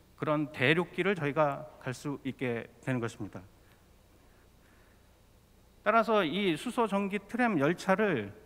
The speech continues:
이 강원도의 액화수소와 같이, 어, 도입을 하게 되면은 무가선 효과와 연료전지 효과를 다 같이,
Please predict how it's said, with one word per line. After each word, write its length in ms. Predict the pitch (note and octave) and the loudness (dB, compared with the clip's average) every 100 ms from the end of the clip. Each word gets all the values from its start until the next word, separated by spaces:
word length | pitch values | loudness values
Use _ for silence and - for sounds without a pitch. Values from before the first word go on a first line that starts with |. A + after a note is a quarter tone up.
| - - - _ - | -20 -20 -20 _ -12
이 80 | |
강원도의 720 | - F#3 G#3+ G#3+ G3+ G#3 G3 F#3+ | -2 2 2 0 0 2 2 0
액화수소와 680 | G3+ G#3 - B3+ C4 A#3 | 0 -2 -2 -6 0 2
같이, 560 | F#3+ E3+ - D3+ A#2 A2+ - - - - - | 2 0 -4 -4 -4 -6 -14 -20 -20 -20 -12
어, 140 | B2 A2+ | -10 -4
도입을 360 | C#3+ C#3+ D3 | -2 0 -2
하게 160 | F#3+ F#3+ | -2 -4
되면은 580 | A2 A#2+ A#2+ C3 G3 A3+ - - - - | -4 -4 -4 -4 -4 -6 -12 -20 -20 -16
무가선 500 | A#2 C3+ F#3 E3 F#3+ | -8 2 2 4 2
효과와 580 | F#3+ F#3+ E3 C#3+ F#3 A#3 - - - | 0 2 4 6 4 0 -8 -14 -4
연료전지 520 | B2+ F3 F#3 F3 D#3+ | 0 2 0 -2 -4
효과를 480 | E3+ D3+ C#3+ A2 G#2 - - - - - | -4 -2 0 -2 -6 -16 -20 -20 -8 0
다 120 | D#3 | 4
같이, 500 | E3 D#3+ D3 C#3+ | 4 2 -4 -4